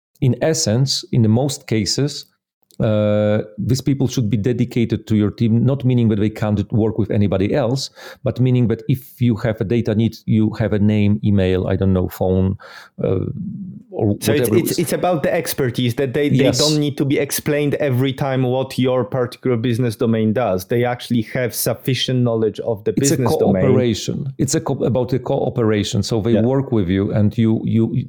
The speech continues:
Speaker 1: you learn from them about the data, uh, and, and, and the technicalities of, of data management, uh, harmonization, or, I don't know,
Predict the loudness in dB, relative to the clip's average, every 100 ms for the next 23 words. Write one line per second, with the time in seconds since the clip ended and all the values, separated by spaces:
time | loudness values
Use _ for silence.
0 | _ 0 2 4 2 0 0 0 2 2
1 | 2 2 0 -2 -2 -2 0 0 0 0
2 | -2 -4 -14 -20 -20 -6 0 2 2 0
3 | -2 -2 -6 -10 -14 -18 -14 -4 0 2
4 | 0 -2 -2 -2 -2 -2 -8 -8 -4 -4
5 | -4 -2 -2 0 0 0 -2 -4 -10 -20
6 | -16 -4 -4 -4 -10 -6 -4 -2 -2 0
7 | 0 2 2 2 0 0 0 0 0 -4
8 | -2 0 2 2 0 -2 -8 -16 -20 -20
9 | -20 -20 -20 -20 -8 -4 0 0 0 0
10 | -2 0 2 2 -2 -6 -10 -12 -12 -14
11 | -20 -20 -20 -20 -20 -20 -20 -20 -20 -14
12 | -6 -2 0 0 -2 -6